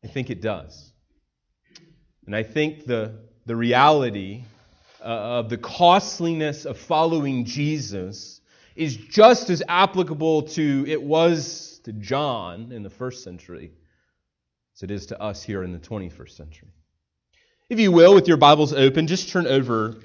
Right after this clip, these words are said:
two pages in your Bible to Mark chapter eight and verse thirty-four. Matthew and Luke,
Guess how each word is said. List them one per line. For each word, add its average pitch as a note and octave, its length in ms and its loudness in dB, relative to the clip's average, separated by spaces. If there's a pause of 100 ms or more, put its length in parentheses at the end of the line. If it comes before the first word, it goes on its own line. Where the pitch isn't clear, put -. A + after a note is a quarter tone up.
(200)
two D#3 180 -6
pages B2 680 -8 (540)
in A2 60 -8
your A2 100 -6
Bible G#2 260 -2
to B2 120 -6
Mark A#2+ 320 -2
chapter G#2+ 420 -6
eight A2 400 -4 (1120)
and G#2+ 160 -4
verse G#2+ 220 -2
thirty-four. G2+ 640 -4 (2000)
Matthew F3 680 4
and C3 280 0
Luke, D3+ 400 4